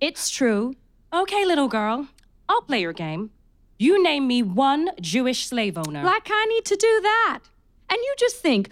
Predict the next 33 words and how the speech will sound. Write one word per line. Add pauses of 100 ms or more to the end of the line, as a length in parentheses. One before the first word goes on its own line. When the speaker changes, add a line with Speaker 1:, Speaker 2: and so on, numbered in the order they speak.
(120)
Speaker 1:
who
got (100)
out
the
ghetto
first? (240)
And
how
do
you
think
they
did
that? (240)
On
our
backs. (420)
Speaker 2:
So
you're
telling
me
now
that
they
were
slave
owners (120)
and
they
lived
in
the
ghetto?